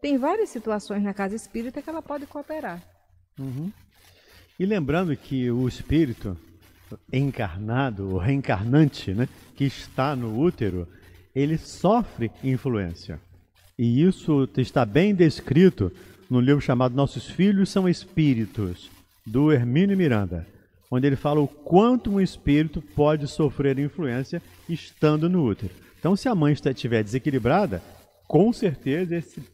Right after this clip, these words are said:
Speaker 2: esse espírito, esse feto, esse bebê, vai também sofrer essas consequências.
Speaker 1: Quando nós vamos estudar o livro Missionários da Luz, do, do André Luiz através do Chico, nós vamos perte-,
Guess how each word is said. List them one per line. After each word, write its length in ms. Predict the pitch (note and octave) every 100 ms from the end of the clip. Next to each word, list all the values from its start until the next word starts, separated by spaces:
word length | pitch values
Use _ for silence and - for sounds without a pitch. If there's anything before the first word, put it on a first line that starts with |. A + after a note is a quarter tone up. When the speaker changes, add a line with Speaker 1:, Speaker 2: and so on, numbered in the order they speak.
| _
Speaker 2:
esse 540 | B2 A2+ - A#2+ G#2 A#2
espírito, 640 | A#2 - B2 C#3+ F3+ A#2+
esse 300 | A2+ - A2
feto, 640 | - - B2+ C#3 B2 B2 A2+ - -
esse 220 | A2+ -
bebê, 440 | A#2+ B2 G#2 A#2 E3+ - - -
vai 320 | A#2+ A#2+ C3+
também 400 | - G3 A2+ B2
sofrer 500 | - D#3 - A#2 A#2 - - -
essas 460 | B2 - C3 -
consequências. 1000 | - C#3+ C#3 D#3 - G#2+ D#2+ - - - - _
Speaker 1:
Quando 280 | B3 C4+ C4+
nós 180 | A#3+ A3
vamos 240 | A#3 G#3+
estudar 500 | G#3+ - G#3 F3+ F#3
o 80 | F#3
livro 280 | F3+ F3+ F3+
Missionários 640 | F#3 - F#3 F3 E3+ E3
da 140 | D3+ D3+
Luz, 500 | E3+ G#3+ G3+ - -
do, 260 | D#3+ E3 D#3 -
do 160 | D#3+
André 280 | D#3+ D#3 F3
Luiz 240 | E3 E3
através 420 | E3 - D3 D#3 D3+
do 80 |
Chico, 460 | D3 - A#3 G#3+ C#3+ - - - -
nós 160 | G3
vamos 220 | A#3 B3
perte-, 340 | - G#3 -